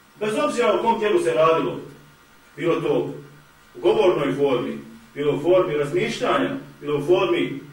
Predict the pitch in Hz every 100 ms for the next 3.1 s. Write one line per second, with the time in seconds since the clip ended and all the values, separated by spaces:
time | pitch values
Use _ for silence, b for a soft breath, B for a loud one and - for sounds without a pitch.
0 | - 135 135 135 135 139 131 123 240 233
1 | 208 175 151 139 139 139 135 196 175 160
2 | - 139 135 143 127 120 - 127 135 139
3 | 117